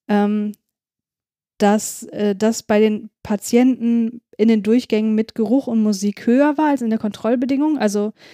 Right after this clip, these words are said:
ne, die, der, die Gerüche und die Musik haben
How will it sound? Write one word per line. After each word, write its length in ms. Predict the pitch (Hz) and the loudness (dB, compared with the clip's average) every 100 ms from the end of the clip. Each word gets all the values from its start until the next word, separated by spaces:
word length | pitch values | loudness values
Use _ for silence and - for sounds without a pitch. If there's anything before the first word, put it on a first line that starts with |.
| - - | -16 0
ne, 180 | 247 254 | 2 2
die, 380 | 226 214 - | 0 -4 -6
der, 140 | 196 196 | -4 -4
die 220 | 190 196 | -4 -10
Gerüche 400 | 202 254 349 277 | 0 2 4 2
und 120 | 240 | 2
die 60 | 220 | 2
Musik 460 | 214 202 254 - 214 | 0 2 0 -2 -4
haben 480 | 208 208 214 220 | -2 -2 -4 -6